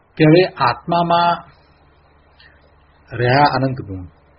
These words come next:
તે અનંત ગુણ સ્વરૂપ ભગવાન આત્મા, એ પણ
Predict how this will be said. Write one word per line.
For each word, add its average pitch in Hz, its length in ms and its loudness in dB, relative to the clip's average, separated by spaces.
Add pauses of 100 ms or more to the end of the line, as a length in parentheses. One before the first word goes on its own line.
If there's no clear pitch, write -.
(280)
તે 165 140 2
અનંત 170 340 -4
ગુણ 156 280 -2
સ્વરૂપ 160 300 0
ભગવાન 127 420 2
આત્મા, 139 480 -2 (680)
એ 151 160 2
પણ 196 220 -2